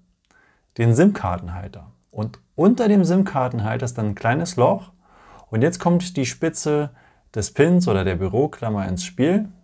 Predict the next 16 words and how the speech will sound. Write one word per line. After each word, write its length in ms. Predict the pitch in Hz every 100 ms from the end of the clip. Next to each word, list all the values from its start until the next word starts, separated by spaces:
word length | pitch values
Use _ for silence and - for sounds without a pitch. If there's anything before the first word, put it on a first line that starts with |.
| _ 98
Die 40 |
müssen 220 | 95 101
wir 60 | 92
nämlich 200 | 95 95
da 140 | 92
reinstecken, 800 | 90 123 160 110 113 165 214 -
in 60 | -
dieses 240 | 90 90
kleine 240 | - 90 87
Loch. 300 | 113 180 180 - 107
Ein 60 |
bisschen 300 | 151 175 190
drücken 500 | 120 147 202 220 208 - - - - _
und 340 | 104 120 123 117
der 100 | 95
sim-Kartenhalter 1000 | 117 123 113 107 107 95 98 95 95